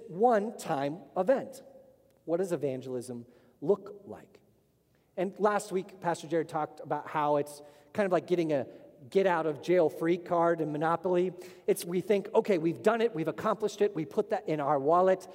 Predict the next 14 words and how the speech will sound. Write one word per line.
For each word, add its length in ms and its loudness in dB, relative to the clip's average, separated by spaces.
to 80 -2
be 120 -8
cashed 640 -6
in 240 4
when 240 0
we 100 -6
kick 340 -2
the 80 0
bucket 480 0
to 100 -10
go 260 6
to 160 -4
heaven 460 -6
someday." 1000 -6